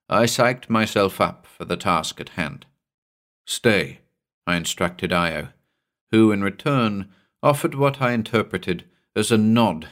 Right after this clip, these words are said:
of encouragement. Opening the door, I stepped out into the drizzle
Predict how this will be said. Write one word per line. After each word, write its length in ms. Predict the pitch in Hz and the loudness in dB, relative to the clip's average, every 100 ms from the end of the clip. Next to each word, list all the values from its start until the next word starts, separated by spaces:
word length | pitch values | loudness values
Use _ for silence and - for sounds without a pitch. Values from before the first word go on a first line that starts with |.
| - | -10
of 160 | 87 | -6
encouragement. 840 | 87 80 - 92 85 - - - - _ _ _ _ _ _ _ _ - | -6 -8 -4 -4 -4 -8 -20 -20 -20 _ _ _ _ _ _ _ _ -4
Opening 520 | 90 92 120 131 135 | -2 0 -2 0 2
the 80 | 131 | 2
door, 520 | 117 110 95 82 - _ _ _ _ _ _ _ | 4 4 4 0 -4 _ _ _ _ _ _ _
I 140 | 64 76 | -12 -10
stepped 400 | - 82 - - | -8 -8 -8 -4
out 280 | 82 87 | -4 -4
into 200 | 101 90 | -8 -6
the 140 | 95 104 | -2 -2
drizzle 480 | 95 98 92 82 | 0 -2 -2 -4